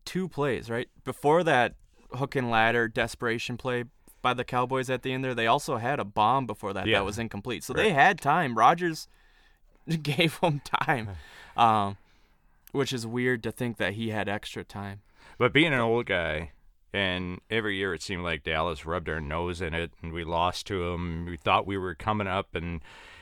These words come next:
Speaker 2: okay, this is our year. We're gonna be able to do it. So it's nice to,
Speaker 1: Yeah.
Speaker 2: to beat 'em this way. Second year in a row, we beat 'em in the playoffs last year in the last second as well.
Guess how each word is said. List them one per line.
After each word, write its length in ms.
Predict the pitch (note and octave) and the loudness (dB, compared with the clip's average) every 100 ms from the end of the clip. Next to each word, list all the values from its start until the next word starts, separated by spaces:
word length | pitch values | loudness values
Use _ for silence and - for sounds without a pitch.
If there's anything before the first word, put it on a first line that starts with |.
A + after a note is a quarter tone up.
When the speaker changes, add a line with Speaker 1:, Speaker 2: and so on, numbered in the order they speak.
| - G#2 | -4 -2
Speaker 2:
okay, 320 | - B2+ A#2 | 4 4 4
this 220 | B2 A#2 | 0 -2
is 160 | A2 B2 | 0 4
our 180 | B2 | 4
year. 340 | B2 B2+ A#2+ A2 | 2 0 0 0
We're 120 | A2 | -2
gonna 120 | A#2 | -2
be 60 | A2+ | -2
able 120 | A2+ | -2
to 100 | G#2 | 0
do 140 | A2+ A2 | 0 0
it. 100 | G#2 | -2
So 140 | B2+ G#2+ | -4 0
it's 260 | A2 - | -2 -2
nice 260 | G#2+ F#2+ F#2 | -2 -2 -2
to, 260 | F#2 D#2 D2 | -4 -4 -4
Speaker 1:
Yeah. 100 | G2+ | -4
Speaker 2:
to 100 | E2 | -6
beat 260 | D2 A2 G2+ | -4 -2 -2
'em 140 | E2+ | -4
this 200 | F2 - | -6 -6
way. 200 | F#2+ F#2 | -4 -4
Second 360 | - A#3+ A#3+ B2 | 0 0 0 -2
year 120 | A2 | -2
in 60 | G2+ | -4
a 40 | |
row, 160 | D#2+ F#2 | -4 -4
we 120 | D#2+ | -2
beat 120 | G2+ | -2
'em 80 | G2 | -2
in 60 | E2 | -6
the 60 | |
playoffs 460 | - F2+ F2+ F2 - | -4 -2 0 -2 -2
last 280 | D2+ C#2 - | -2 -2 -6
year 200 | D2+ B1+ | -4 -4
in 80 | C2+ | -6
the 80 | C2+ | -6
last 260 | C#2 C2 | -6 -6
second 300 | - - A1+ | -10 -12 -14
as 160 | A1+ - | -16 -16
well. 180 | - | -16